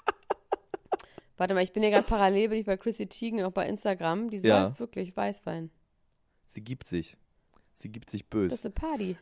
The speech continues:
Speaker 2: Aber dieses, äh, das Bild von, ähm, also zumindest hab ich ein, bin ich um ein Poster reicher geworden, weil das werd ich mir, werd ich mir, äh, aufhängen als Poster, glaub ich. Dieses Bild, wo Til Schweiger seine Tochter küsst und dann steht da groß drüber, wir nennen das Vertrauen.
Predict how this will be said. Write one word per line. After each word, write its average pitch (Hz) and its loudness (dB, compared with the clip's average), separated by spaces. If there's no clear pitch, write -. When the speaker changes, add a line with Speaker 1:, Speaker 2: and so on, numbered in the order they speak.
Speaker 2:
Aber 127 8
dieses, 135 2
äh, 123 2
das 120 0
Bild 147 0
von, 131 -4
ähm, 120 0
also 110 0
zumindest 143 -2
hab 127 4
ich 123 -6
ein, 120 -4
bin 123 -4
ich 135 -4
um 117 -2
ein 113 -4
Poster 160 0
reicher 120 2
geworden, 90 -2
weil 98 2
das 107 -4
werd 110 2
ich 113 -6
mir, 107 -2
werd 104 -2
ich 107 -14
mir, 107 0
äh, - -10
aufhängen 98 -2
als - -6
Poster, 107 -4
glaub 78 -8
ich. - -12
Dieses 98 -6
Bild, 117 0
wo 104 -2
Til - -4
Schweiger 98 0
seine 95 -2
Tochter 107 -6
küsst - -6
und 101 -10
dann 101 0
steht 107 -2
da 104 0
groß 101 -4
drüber, 104 0
wir 113 2
nennen 113 0
das 101 0
Vertrauen. 92 -4